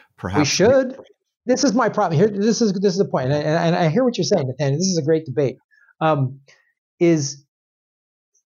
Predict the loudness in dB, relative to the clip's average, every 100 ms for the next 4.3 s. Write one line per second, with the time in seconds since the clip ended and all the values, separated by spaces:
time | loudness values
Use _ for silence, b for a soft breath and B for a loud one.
0 | _ _ -4 0 2 2 2 2 0 2
1 | 4 4 4 0 0 0 0 0 0 2
2 | 2 2 0 0 0 0 0 -2 -4 -4
3 | -8 _ _ _ -8 -2 -2 0 0 0
4 | 2 0 0